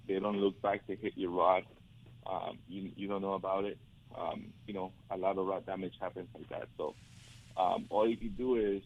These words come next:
do your best to, uh, try to keep 'em from hitting the deck. Uh, clean 'em, wash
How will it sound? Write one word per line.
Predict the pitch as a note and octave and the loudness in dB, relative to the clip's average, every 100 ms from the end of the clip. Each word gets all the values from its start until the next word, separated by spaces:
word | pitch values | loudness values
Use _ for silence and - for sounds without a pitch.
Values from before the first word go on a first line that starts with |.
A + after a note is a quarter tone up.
| - | -4
do | |
your | G#2+ G#2 | -2 0
best | G#2+ G#2+ - - | 0 -2 -4 -6
to, | G#2 G2 F#2 F2+ - - - | -2 0 -2 -4 -10 -12 -8
uh, | F#2 | -6
try | G#2+ G#2 | -2 0
to | |
keep | - G#2+ A2 | 0 -4 -6
'em | G2+ | -6
from | G2+ G2 | -6 -4
hitting | G2+ G#2 | -2 0
the | G2 | 0
deck. | G#2+ A#2+ - - - - - - - | 0 -2 -4 -14 -16 -16 -16 -10 -4
Uh, | F2+ - - - | 0 0 -2 0
clean | A#2 B2 | 2 4
'em, | B2+ C3 - | 4 0 2
wash | G#2+ A#2 | 8 8